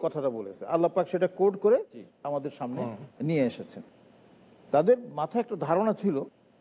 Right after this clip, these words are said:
Speaker 1: যে এত বড় দায়িত্ব, রেসালাতের দায়িত্ব, নবুয়তের দায়িত্ব একজন পিতৃহারা, মাতৃহারা মানুষের উপরে
Speaker 3: এবং
Speaker 1: আসবে।
Speaker 3: নিরক্ষর মানুষ।
Speaker 1: হ্যাঁ,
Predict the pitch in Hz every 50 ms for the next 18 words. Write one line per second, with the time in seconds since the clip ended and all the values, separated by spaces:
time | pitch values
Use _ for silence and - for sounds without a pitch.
0 | _ _ _ _ - 143 160 - 208 220 220 320 320 302 311 302 285 208 202 180
1 | 170 156 - - - 156 131 127 135 151 147 - 226 240 233 220 226 214 147 127
2 | 139 127 117 113 - - - 110 104 107 104 107 117 127 151 175 196 214 262 294
3 | - - 294 202 175 196 165 147 - - - 127 110 113 127 208 - _ _ _
4 | _ _ _ _ _ _ _ - 190 208 202 226 233 220 190 - - 220 233 220
5 | - - 233 247 226 220 220 220 196 175 175 175 170 - 214 208 202 202 190 160
6 | 147 156 170 170 - 202 180 170 180 175 160 139 143 147 143 151 151 175 175 -
7 | - - 190 180 180 139 143 147 143 135 - 139 156 135 117 127 180